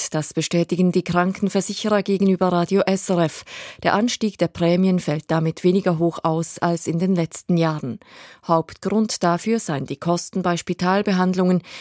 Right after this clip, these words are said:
Die Krankenkassen hätten für stationäre Behandlungen weniger bezahlt als in vorhergehenden Jahren, erklärte Krankenkassenverband Santé Suisse. In der Schweiz werden jährlich rund fünf Tonnen Kokain gehandelt. Diese Zahl ist eine Schätzung, die auf einer Studie basiert,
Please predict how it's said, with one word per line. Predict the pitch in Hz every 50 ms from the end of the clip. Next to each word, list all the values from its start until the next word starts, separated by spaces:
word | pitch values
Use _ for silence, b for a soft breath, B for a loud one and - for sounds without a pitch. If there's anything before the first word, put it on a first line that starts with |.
| B B B
Die | -
Krankenkassen | - - 190 185 202 214 202 214 208 196 - 180 175 - - - 180
hätten | 175 170 160 - 156
für | 143 - 156
stationäre | 147 - - 147 147 - - 156 156 160 165 175 185 180
Behandlungen | - 175 165 165 170 170 - 175 170 175 170 160
weniger | 151 196 208 214 202 185 165
bezahlt | - 156 - - - 170 156 170 185 185 185 - -
als | 160 156 156 -
in | - 175 175
vorhergehenden | - - 190 190 175 156 170 170 170 170 - - 151 147 151 147 - - 170
Jahren, | 160 170 175 175 180 180 190 180 B B B B B B B
erklärte | 180 175 - - 156 147 - - 151
Krankenkassenverband | - - 151 147 147 - - 160 151 - - 156 147 - - 165 151 - 170 165 165 165 165 165 - -
Santé | - - - 143 143 - _ 185 190
Suisse. | 185 - - 151 135 - - - - - - _ _ _ _ _ _ _ _ _ _ B B B B B B B B B B B B B B B B _
In | 214
der | 226 226
Schweiz | - 214 208 220 254 - -
werden | 226 214 196 202
jährlich | 190 175 175 180 185 190 196 - 190 175
rund | 170 190 185 -
fünf | - 226 226 226 - - -
Tonnen | - 190 208 208 202 180 165
Kokain | - 175 156 - 175 170 170 175 202 208 190
gehandelt. | 185 175 170 170 165 160 160 151 151 - - _ - - - -
Diese | 147 143 - 156 -
Zahl | - - 175 156 160 175 190
ist | 196 190 - - -
eine | 208 180 180 180
Schätzung, | - - 185 185 180 - - - 220 226 233 233
die | 226 226 202
auf | 202 202 -
einer | 196 180 190 185
Studie | - - - 202 208 196 196 185
basiert, | - 170 165 - - 185 190 180 - -